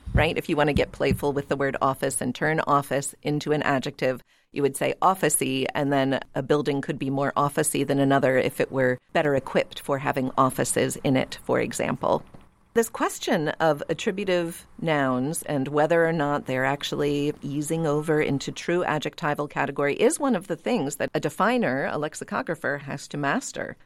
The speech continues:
Have to ask yourself these questions as you are addressing these sorts of words in the dictionary.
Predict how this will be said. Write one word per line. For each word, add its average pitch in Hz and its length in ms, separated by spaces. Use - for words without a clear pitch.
Have 170 200
to - 180
ask 160 280
yourself 151 360
these 127 200
questions - 720
as 139 240
you 135 140
are 127 280
addressing 156 520
these 135 180
sorts 190 360
of 151 100
words 139 340
in 127 120
the 127 80
dictionary. - 560